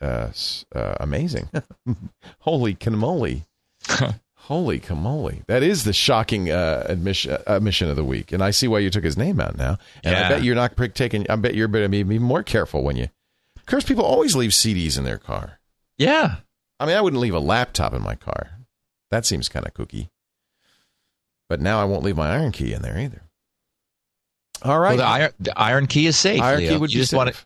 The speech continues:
Speaker 2: you just wanna make sure you get it back.
Speaker 1: Somebody, uh, uh, we had a, a, a couple of impromptu, informal meetups.
Speaker 2: Although I guess actually the iron key,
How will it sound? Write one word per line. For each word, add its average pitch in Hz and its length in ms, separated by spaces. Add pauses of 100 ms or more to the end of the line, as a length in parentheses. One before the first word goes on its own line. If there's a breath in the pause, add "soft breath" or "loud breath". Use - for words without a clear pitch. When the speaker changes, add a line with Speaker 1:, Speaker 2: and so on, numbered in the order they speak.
(140)
Speaker 2:
you 113 80
just 101 140
wanna 104 160
make 107 160
sure 120 120
you 113 80
get 110 120
it 113 60
back. - 460
Speaker 1:
Somebody, 131 480
uh, 90 100
uh, 92 240
we 120 100
had 120 180
a, - 380
a, - 60 (100)
a 92 60
couple 123 200
of 98 100
impromptu, 107 800
informal 90 400
meetups. 110 280
Speaker 2:
Although 180 160
I 127 80
guess 151 240
actually 139 340
the 113 120
iron 170 280
key, 139 380